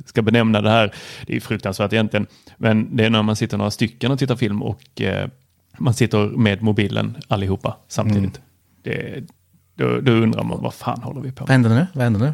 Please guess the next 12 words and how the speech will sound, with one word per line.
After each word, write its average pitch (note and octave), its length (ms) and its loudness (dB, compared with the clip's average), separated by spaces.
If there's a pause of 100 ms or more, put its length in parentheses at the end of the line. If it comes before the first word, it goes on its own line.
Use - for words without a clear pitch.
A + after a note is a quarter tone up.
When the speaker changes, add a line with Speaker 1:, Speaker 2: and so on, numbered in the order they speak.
(160)
Speaker 2:
nu? - 100 -6
Eh, G#2 340 -2
nej, A#2 220 -4
jag C3+ 80 -4
vet C3+ 180 -6
inte. B2 140 0 (440)
<laughs> - 380 -20
Speaker 1:
Va, G3 120 2
vad A#3 140 2
sa F#3 120 4
de? A#2 160 -2 (100)
Speaker 2:
<laughs> - 0 -